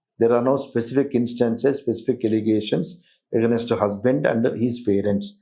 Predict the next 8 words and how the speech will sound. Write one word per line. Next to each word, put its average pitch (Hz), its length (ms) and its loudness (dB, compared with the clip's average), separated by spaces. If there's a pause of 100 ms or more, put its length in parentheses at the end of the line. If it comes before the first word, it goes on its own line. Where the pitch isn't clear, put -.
(280)
Therefore, 113 360 4
all 123 240 4
the - 360 0
convicted 113 460 2
persons 131 340 -2
are 107 140 0
being 104 240 -6
acquitted. - 400 -14